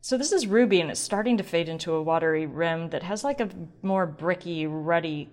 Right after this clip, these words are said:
color, which can be a sign of a little bit of age. This is a four-year-old. Um, not super old, but a, a tiny bit. I don't know. Um, then we are going to smell it.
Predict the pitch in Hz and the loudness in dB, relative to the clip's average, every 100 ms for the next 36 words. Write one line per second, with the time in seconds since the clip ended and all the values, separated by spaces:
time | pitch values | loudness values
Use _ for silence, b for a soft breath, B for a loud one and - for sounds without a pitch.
0 | - - - 190 160 160 160 190 - - | -16 -16 -6 0 2 2 2 -4 -10 -8
1 | 262 269 214 - 180 175 160 156 202 208 | -4 -4 -4 -4 -4 -6 -8 -6 -8 -6
2 | - - - - - - - b b b | -10 -8 -8 -8 -10 -14 -16 b b b
3 | _ - 196 175 165 202 175 135 - - | _ -10 -8 -6 -4 0 0 0 -2 -2
4 | 185 190 B B B B _ - 165 151 | -4 -8 B B B B _ -10 -8 -8
5 | 151 180 175 180 - - 180 165 113 151 | -10 -12 -6 -4 -4 -4 -2 0 2 0
6 | 156 151 156 - - 120 - - - 143 | -2 -4 -6 -6 -6 -6 -4 -6 -6 -6
7 | 214 - 151 - - 151 151 151 156 b | -6 -6 -10 -12 -12 -10 -10 -12 -14 b
8 | b _ 180 175 180 185 - - - _ | b _ -8 -4 -4 -8 -14 -20 -20 _
9 | - 214 247 226 240 - - - 202 190 | -10 0 0 2 0 -4 -14 -10 -4 -2
10 | 170 170 170 170 202 - 147 175 220 | 0 -2 -6 -8 -10 -8 -4 -4 -4